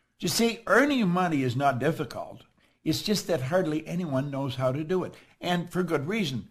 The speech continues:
We can go right to our school system and no one ever teaches us how to earn money. And for good reason, they don't know how to earn money. Now, is earning money all this is about? Absolutely not.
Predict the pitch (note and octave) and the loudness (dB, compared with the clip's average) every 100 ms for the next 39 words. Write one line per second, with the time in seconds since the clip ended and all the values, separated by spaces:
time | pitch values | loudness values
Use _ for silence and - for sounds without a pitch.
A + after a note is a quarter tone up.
0 | _ - F#3+ E3 D#3+ F#3 F3+ D#3 D3 C3 | _ -2 2 4 6 4 2 2 0 0
1 | - G#3+ - C#3+ B2 - D3 D3 - - | 0 2 2 -2 -6 -4 -4 -6 -10 0
2 | D#3+ D#3 D#3 D3+ D#3 F#3+ F3+ C#3 D#3 D#3 | 2 6 6 4 2 2 4 2 -2 -8
3 | C#3+ C3 D3+ - C3+ B2+ B2 C3 D#3 D3 | -8 -8 -8 -4 -4 -2 -2 -2 -2 -2
4 | G#2+ - - F3 F3 D#3+ F#3 D3 D3+ C#3+ | -4 -10 -6 -4 -2 0 0 2 0 0
5 | E3+ C3+ C#3 F3 F#3+ G#3+ C#3+ B2 A2 A2+ | 0 2 2 0 2 4 4 2 -2 -6
6 | G2 F#2+ F#2 E2 - _ _ _ - - | -4 -4 -6 -10 -18 _ _ _ -20 -20
7 | - _ - F3+ F#3+ F#3+ - F3 D#3 F#3+ | -20 _ 0 4 4 4 0 0 0 2
8 | A#3 B3 G3+ F3+ F3+ - D#3+ D#3+ D#3+ C3 | 4 4 4 2 2 6 8 8 4 -2
9 | C#3+ C3 C#3+ D#3+ - E3+ F#3 - - B2+ | -4 0 2 2 0 2 2 0 -4 -2
10 | C3 C#3 - A2+ G#2 A#2+ G#2 - | -2 -4 -4 -4 -2 -2 -2 -6